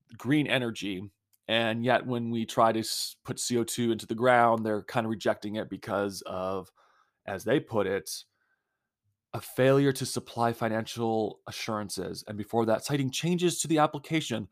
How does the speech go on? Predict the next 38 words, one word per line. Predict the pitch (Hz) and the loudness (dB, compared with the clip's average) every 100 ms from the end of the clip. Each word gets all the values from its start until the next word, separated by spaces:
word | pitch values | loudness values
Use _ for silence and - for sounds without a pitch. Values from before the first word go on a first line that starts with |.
| _ _ _ _ - | _ _ _ _ -2
Why | 104 120 | 6 8
did | 139 | 8
the | 147 | 8
application | 151 156 - 180 - 117 | 8 4 0 0 0 -4
change? | - 90 - - | -4 -6 -8 -10
Usually | 107 120 214 339 370 | 0 2 4 4 4
governments | 117 120 156 156 110 107 | 4 4 6 4 0 -2
are | 113 | -2
the | 110 | 0
ones | 113 117 | 0 0
who | 120 | 2
have | 120 113 | 2 2
to | |
change | 110 - 123 104 | -2 -2 -2 0
the | 104 | -2
application | 107 85 - 123 131 107 | -2 -4 0 0 0 -4
in | 110 | 0
order | 110 104 | 0 0
for | 104 | -4
things | 98 113 104 | -4 -4 -4
to | |
go | 101 98 | 0 0
through. | - 123 131 98 90 _ _ _ _ _ - _ _ | 2 2 2 0 -10 _ _ _ _ _ -16 _ _
So | - 98 110 | -4 4 4
it | 113 | 4
seems | 165 196 | 2 4
a | 196 | 6
little | 185 | 8
hypocritical | 185 170 - 190 123 | 6 4 4 4 4
if | 120 | 4
you | 131 | 6
ask | 127 - | 6 4
me. | 151 113 104 _ - - - _ _ _ _ _ _ | -2 -2 -6 _ -20 -20 -20 _ _ _ _ _ _
But | 131 | 6
what | 170 | 10
do | 185 | 10
I | 185 | 10
know? | 151 117 | 6 0